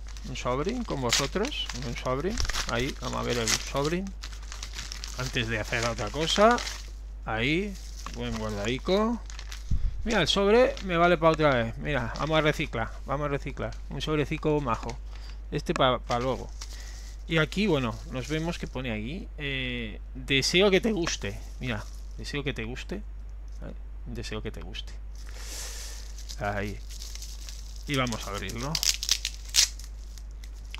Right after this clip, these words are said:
Un deseo que me, que te guste. Y vamos para allá. Ahí. Con las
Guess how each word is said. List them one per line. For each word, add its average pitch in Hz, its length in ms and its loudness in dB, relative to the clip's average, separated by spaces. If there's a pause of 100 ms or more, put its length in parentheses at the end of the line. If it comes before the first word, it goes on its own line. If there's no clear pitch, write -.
Un 135 100 -6
deseo 113 320 -2
que 104 120 -2
me, 101 160 -2
que 117 260 -4
te 117 120 0
guste. 240 440 -2 (2000)
Y 123 80 -4
vamos 123 320 -2
para 113 200 -4
allá. - 200 -6 (420)
Ahí. 107 280 -4 (560)
Con 113 160 -4
las - 320 -2